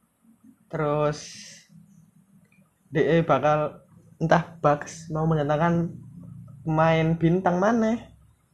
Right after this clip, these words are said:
Sing jelas sih menurutku Miami Heat ancen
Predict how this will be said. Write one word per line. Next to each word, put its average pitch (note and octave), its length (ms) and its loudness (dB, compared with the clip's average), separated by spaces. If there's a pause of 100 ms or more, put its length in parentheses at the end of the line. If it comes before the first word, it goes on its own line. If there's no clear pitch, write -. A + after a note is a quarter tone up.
(1500)
Sing G3+ 240 0
jelas F3+ 320 0
sih A#3+ 320 -2 (160)
menurutku A3 720 0 (1120)
Miami F3 320 0
Heat G3+ 400 4
ancen F3 560 -2